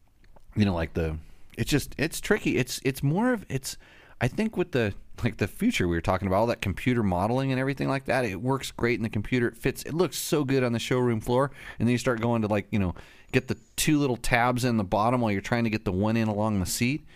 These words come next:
And hey, this isn't just K T M. I, so I,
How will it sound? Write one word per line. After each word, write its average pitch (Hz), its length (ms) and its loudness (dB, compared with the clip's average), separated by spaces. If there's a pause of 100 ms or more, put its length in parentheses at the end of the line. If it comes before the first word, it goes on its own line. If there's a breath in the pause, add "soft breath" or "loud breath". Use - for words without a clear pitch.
And 127 120 4
hey, 165 120 4
this 170 180 2
isn't 196 220 2
just 123 200 -2
K 104 180 0
T - 160 -2
M. 87 160 0
I, 101 160 0 (520 loud breath)
so 104 280 4 (300 loud breath)
I, 113 140 4